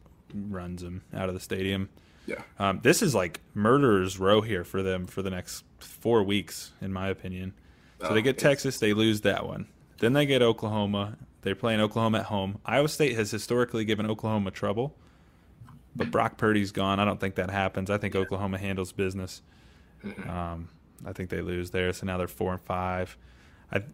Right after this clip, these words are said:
Speaker 1: you know, then they, they get West Virginia at home as well. Um,
Speaker 2: I got
Speaker 1: I
Speaker 2: them at
Speaker 1: think
Speaker 2: three and seven.
Speaker 1: You what?
Speaker 2: Three and seven after that game. They
Speaker 1: After
Speaker 2: don't beat
Speaker 1: West
Speaker 2: West Virginia.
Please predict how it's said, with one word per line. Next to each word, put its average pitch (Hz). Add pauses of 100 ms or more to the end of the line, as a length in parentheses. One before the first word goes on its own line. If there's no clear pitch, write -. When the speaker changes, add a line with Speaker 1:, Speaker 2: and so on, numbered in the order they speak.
(140)
Speaker 1:
you -
know, 92
then 110
they, 110
they 107
get 107
West 113
Virginia 107
at 98
home 104
as 95
well. 98 (280)
Um, 95 (800)
Speaker 2:
I -
got -
Speaker 1:
I -
Speaker 2:
them 202
at -
Speaker 1:
think 175
Speaker 2:
three 196
and 208
seven. 185 (1300)
Speaker 1:
You 110
what? 104 (480)
Speaker 2:
Three 113
and 107
seven 104
after 101
that 101
game. 87 (320)
They 98
Speaker 1:
After 101
Speaker 2:
don't 95
beat 104
Speaker 1:
West 104
Speaker 2:
West -
Virginia. -